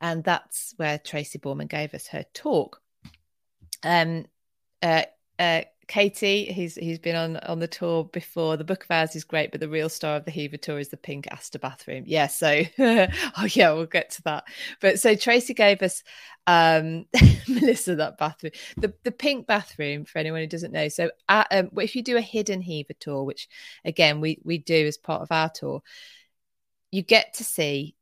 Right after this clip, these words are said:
parts of the castle, at Hever Castle, that aren't, um, on the visitor route,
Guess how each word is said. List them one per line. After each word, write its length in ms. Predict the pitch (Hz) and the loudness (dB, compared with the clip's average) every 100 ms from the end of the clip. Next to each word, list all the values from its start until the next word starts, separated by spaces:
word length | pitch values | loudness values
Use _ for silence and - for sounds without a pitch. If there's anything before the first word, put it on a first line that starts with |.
| _ | _
parts 320 | - 175 - | -2 0 0
of 40 | - | -4
the 80 | 180 | -8
castle, 600 | 151 147 - 156 156 _ _ _ - | -6 -8 -10 -12 -12 _ _ _ -8
at 80 | 156 | -6
Hever 240 | 175 160 | -6 -6
Castle, 320 | - 139 160 | -10 -12 -10
that 160 | 147 - | -8 -4
aren't, 540 | 165 156 151 - - _ _ _ | -2 -2 -4 -10 -20 _ _ _
um, 460 | 156 143 139 143 143 _ _ _ _ _ _ _ _ _ _ _ - _ _ _ _ - | -6 -6 -6 -12 -14 _ _ _ _ _ _ _ _ _ _ _ -18 _ _ _ _ -6
on 100 | 147 | -6
the 60 | 147 | -6
visitor 340 | 139 - - | -10 -10 -14
route, 220 | 135 - | -12 -12